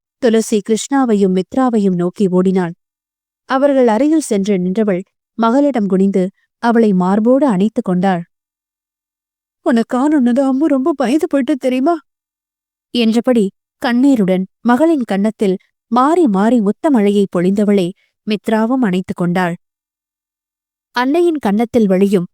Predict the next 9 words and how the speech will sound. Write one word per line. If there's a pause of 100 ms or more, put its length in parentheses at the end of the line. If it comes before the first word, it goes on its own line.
கண்ணீரை (400)
தன்
பூங்கரங்களால்
துடைத்தவள், (680)
"அம்மு" (580)
"இனிமே
நான்
எங்கேயும்
போமாட்டேன்,